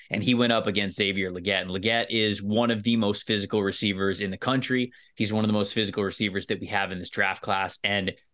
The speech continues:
Lassiter was not afraid of a man. I think it's a little bit easier when you're playing at home, you know, and you're on the defense side of the football. You got the crowd on your side to play confident, to play strong, but he still did, and I won't take it away from him. He played very, very well that game, and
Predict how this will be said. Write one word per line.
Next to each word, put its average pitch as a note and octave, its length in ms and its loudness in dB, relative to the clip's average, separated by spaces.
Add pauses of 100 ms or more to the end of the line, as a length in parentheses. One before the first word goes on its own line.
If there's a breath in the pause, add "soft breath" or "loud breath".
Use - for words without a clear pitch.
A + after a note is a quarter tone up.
(200)
Lassiter C3 540 2
was A2+ 400 4
not A2+ 160 2
afraid G2+ 320 2
of F#2 80 -2
a F2+ 60 -6
man. F#2 340 -8
I D#3+ 120 2
think G3 140 4
it's F#3 100 2
a F#3 40 4
little G3+ 200 6
bit F3+ 120 4
easier F3+ 360 4
when E3 140 4
you're D#3+ 80 2
playing D#3 380 2
at C#3+ 80 2
home, C#3+ 720 2
you C#3 160 2
know, C3+ 160 4
and C3+ 120 2
you're C3+ 160 4
on C3+ 100 4
the B2 40 0
defense C3 320 2
side C3+ 180 4
of B2+ 80 4
the C3+ 60 -2
football. C3 240 4
You B2 80 4
got B2 100 4
the - 60 -2
crowd B2 340 2
on A#2+ 80 2
your A2+ 140 2
side A2+ 420 2
to A2+ 60 2
play A2+ 500 2 (320 loud breath)
confident, A#2 560 2
to G#2 80 -4
play A#2 200 2
strong, G#2+ 500 2
but G#2 260 4
he D3 140 4
still D3 260 4
did, B2 260 4
and G#2+ 80 2
I G#2+ 60 2
won't A2+ 200 0
take A2 160 0
it G#2 60 -2
away G2+ 220 2
from G2+ 180 -2
him. F#2+ 100 0
He G#2 120 -2
played A2 260 0
very, A2+ 200 2
very G#2+ 180 2
well G#2 260 2
that G2 180 0
game, G2 240 -2
and F#2+ 60 -8